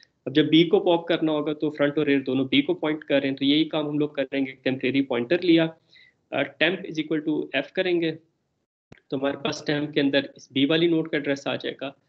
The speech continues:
अब हम लोगों ने क्या करना है, front is equal to front dot next। अब front dot next देखें क्या है, front dot next हमारे पास null है, तो जब front is equal to front dot next करेंगे,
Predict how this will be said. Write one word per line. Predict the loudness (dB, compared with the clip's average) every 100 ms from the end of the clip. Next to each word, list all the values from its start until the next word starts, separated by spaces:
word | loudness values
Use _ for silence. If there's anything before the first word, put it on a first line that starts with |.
| _ _ -4
अब | 0
हम | 2
लोगों | 4 4
ने | 4
क्या | 2 0
करना | 0 -2
है, |
front | 0 0
is | 2
equal | -2 -2
to | -2
front | 0 2
dot | 0 -2
next। | -8 -10 -18 _ -12
अब | -4
front | 0 2
dot | 0 -2
next | -4 -4
देखें | -6 -4 -2
क्या | -2
है, | 0 -2 -6 _ _ _ -2
front | 0 2
dot | 2
next | 0 0
हमारे | -2 -2
पास | -4 0
null | 0 0
है, | -2 -8 _ _ _
तो | 2 2 0 -4
जब | -4 0
front | 0 0
is | -2
equal | -2 -2
to |
front | 0 -2 -2
dot | -2 -2
next | -4 -6
करेंगे, | -4 0 2 0 2 0